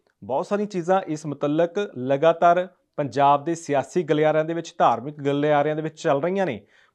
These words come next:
ਪਰ ਆਖਰਕਾਰ ਇਹਨਾਂ ਹਾਲਾਤਾਂ 'ਚ ਅਸੀਂ ਪਹੁੰਚੇ ਕਿਉਂ? ਜਥੇਦਾਰ ਦੀ ਭਾਵੁਕ ਵੀਡੀਓ ਨੇ ਬੜੇ ਸਵਾਲ ਖੜੇ ਕੀਤੇ। ਉਸ ਤੋਂ ਬਾਅਦ ਹੁਣ ਜਿਹੜੀਆਂ ਗਤੀਵਿਧੀਆਂ ਹੋ ਰਹੀਆਂ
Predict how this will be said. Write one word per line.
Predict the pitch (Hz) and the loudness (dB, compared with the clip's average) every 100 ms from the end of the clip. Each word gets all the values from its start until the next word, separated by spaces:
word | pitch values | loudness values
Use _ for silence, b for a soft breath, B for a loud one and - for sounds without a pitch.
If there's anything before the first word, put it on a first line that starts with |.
| _ | _
ਪਰ | 170 - - | 2 2 2
ਆਖਰਕਾਰ | 147 139 180 175 202 214 - | 2 2 -2 2 2 2 -4
ਇਹਨਾਂ | 175 208 | -4 -2
ਹਾਲਾਤਾਂ | 170 147 147 175 180 | -2 0 0 -2 -6
'ਚ | - | -6
ਅਸੀਂ | 175 196 | -6 -6
ਪਹੁੰਚੇ | - 196 226 220 233 | -2 -2 -2 -4 -4
ਕਿਉਂ? | 175 113 - _ _ _ _ _ _ 113 | -4 -8 -12 _ _ _ _ _ _ -16
ਜਥੇਦਾਰ | 104 165 208 208 196 | -6 -2 2 4 4
ਦੀ | 214 | 0
ਭਾਵੁਕ | 220 165 131 170 | 4 4 4 0
ਵੀਡੀਓ | 185 190 208 208 | -4 -2 0 0
ਨੇ | 208 - | -2 -6
ਬੜੇ | 131 170 180 | -4 -4 -2
ਸਵਾਲ | 180 180 | 2 0
ਖੜੇ | 180 185 185 | 0 -6 -6
ਕੀਤੇ। | 185 180 196 _ _ - | -6 -8 -10 _ _ -14
ਉਸ | 147 | -12
ਤੋਂ | - 185 | -2 2
ਬਾਅਦ | 175 185 185 139 | 6 6 4 -4
ਹੁਣ | 135 | -6
ਜਿਹੜੀਆਂ | 139 180 214 | -4 -4 -2
ਗਤੀਵਿਧੀਆਂ | 185 190 180 180 190 | -2 -2 -4 -2 -2
ਹੋ | 170 | -2
ਰਹੀਆਂ | 165 165 | -4 -6